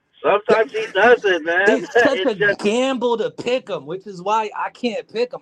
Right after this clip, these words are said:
Speaker 2: I have to go with the
Speaker 1: I
Speaker 2: sure, sure bet Rex. You know what I mean?
Speaker 1: I know for a fact Clean is gonna be there. Clean will have
Speaker 2: Nah, nah,
Speaker 1: rounds
Speaker 2: don't
Speaker 1: that
Speaker 2: say you know for a fact Clean is gonna be there. You won't know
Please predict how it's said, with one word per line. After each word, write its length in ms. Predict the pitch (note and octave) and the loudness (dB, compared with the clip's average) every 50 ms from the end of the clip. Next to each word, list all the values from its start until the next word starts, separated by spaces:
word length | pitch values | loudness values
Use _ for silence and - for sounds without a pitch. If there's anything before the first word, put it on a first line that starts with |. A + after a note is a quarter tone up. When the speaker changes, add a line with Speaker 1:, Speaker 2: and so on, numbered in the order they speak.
| - | -6
Speaker 2:
I 100 | D#3 F#3 | -6 -4
have 160 | A3 A#3+ A3 - | -4 -4 -6 -8
to 60 | G3 | -10
go 160 | F#3 G3+ F#3+ | -8 -6 -4
with 100 | F#3+ F#3+ | -4 -4
the 120 | - G#3+ A3 | 0 2 4
Speaker 1:
I 140 | A3+ A3 | 4 4
Speaker 2:
sure, 280 | A3 G#3 G#3 G3 F#3 - _ _ _ | 4 2 -2 -4 -6 -8 _ _ _
sure 380 | _ - - - G3 G#3 A#3 G3+ | _ -20 -12 -6 -4 -4 -4 -4
bet 280 | E3 - D3 C3 A2+ _ | -4 -4 -6 -6 -6 _
Rex. 360 | - F#3 G#3+ D#3+ - _ - _ _ | -4 -2 -2 -4 -4 _ -20 _ _
You 80 | C#3+ D3 | -14 -10
know 100 | E3 E3 | -8 -6
what 100 | E3+ E3 | -6 -6
I 80 | D#3+ | -6
mean? 220 | E3 F3 F#3 A#3 C#4+ _ _ _ _ _ _ _ - | -8 -10 -12 -14 -16 _ _ _ _ _ _ _ 0
Speaker 1:
I 240 | - B2+ - E3 E3 F3+ | 2 4 4 4 4 4
know 160 | E3+ E3 D#3+ - | 4 2 4 4
for 140 | E3+ D#3 | 4 4
a 100 | C#3+ C3 B2+ - | 4 2 -2 -4
fact 300 | D3 C3+ C#3 C#3+ C#3+ _ _ _ - - - - | -2 -2 0 0 -2 _ _ _ -20 -16 -8 -4
Clean 340 | D3 D#3+ F3 F#3 G#3+ A3+ A3 | 0 0 0 2 0 2 2
is 120 | A3 A3 A3 - - | 2 2 2 0 -4
gonna 220 | G#3+ G#3 G#3+ G3 - | -2 0 0 0 0
be 160 | F#3 F#3 F3+ F#3 - | 0 -2 -2 -4 -4
there. 360 | F3 F3 E3+ E3 E3 E3 E3+ E3+ - _ _ _ _ _ _ _ _ _ _ _ - | 0 4 6 6 6 6 4 2 -2 _ _ _ _ _ _ _ _ _ _ _ -14
Clean 300 | - - D#3 F#3 A3+ A#3+ A3+ - | -4 0 0 0 2 0 0 4
will 180 | A3 A3 A3 G#3+ | 4 4 4 4
have 220 | G#3 G3 F#3+ F3+ F3 | 4 4 2 4 4
Speaker 2:
Nah, 80 | G#3+ G#3 | 4 4
nah, 40 | |
Speaker 1:
rounds 320 | G3 D#3+ - D#3+ E3 D#3+ D3 | 4 4 4 2 2 0 0
Speaker 2:
don't 320 | G3 G#3+ B3+ D4 D4 D4+ | 2 2 2 2 2 0
Speaker 1:
that 80 | - D#4 | -2 -4
Speaker 2:
say 60 | D4+ | -2
you 200 | C#4 C#4 D4 D4 | 0 0 -2 -2
know 360 | C#4+ C4+ B3+ A#3+ A#3+ B3+ B3+ A#3+ | -2 -2 0 4 4 4 4 2
for 320 | - A#3+ A#3 A#3 A3+ G#3+ | 0 -2 0 0 0 -2
a 60 | G#3 - | -4 -6
fact 360 | - A#3+ A3+ G#3+ F3 - _ | -4 -2 0 0 -2 -4 _
Clean 240 | - G#3+ A3 G#3 G3+ | -12 -12 -12 -10 -10
is 120 | G3 F3+ | -12 -12
gonna 240 | E3+ G3 F#3 F3+ E3+ | -10 -12 -10 -12 -12
be 160 | D#3+ F3 E3 | -12 -10 -10
there. 120 | D3 C3+ | -10 -12
You 200 | C3 D#3 F#3 A3 | -14 -16 -12 -8
won't 300 | C4 C#4 C#4 C#4 C4+ C4+ | -4 -4 -2 -2 -2 -2
know 420 | C4+ C4 C4 B3+ B3 A#3+ A#3 G#3+ | 0 2 2 4 2 2 0 -4